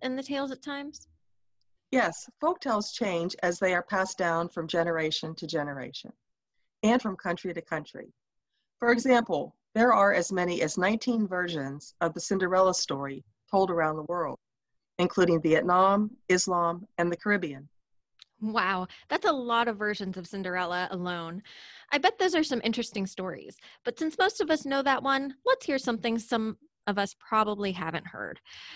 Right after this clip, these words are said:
Speaker 1: What's the first folktale we're going to hear today?
Speaker 2: The first tale is Mister Miaka.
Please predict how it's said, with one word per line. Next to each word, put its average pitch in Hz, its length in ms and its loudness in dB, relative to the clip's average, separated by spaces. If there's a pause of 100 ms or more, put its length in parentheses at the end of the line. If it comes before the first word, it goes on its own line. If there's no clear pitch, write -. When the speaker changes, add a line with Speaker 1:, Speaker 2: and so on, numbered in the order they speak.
(160)
Speaker 1:
What's - 240 0
the 294 160 -2
first 254 280 2
folktale 254 440 0
we're 208 80 2
going 185 240 0
to 185 80 -2
hear 170 180 -4
today? - 320 -8 (800)
Speaker 2:
The 254 80 0
first 339 260 2
tale 196 240 4
is 190 220 -6
Mister 214 280 0
Miaka. 170 600 -2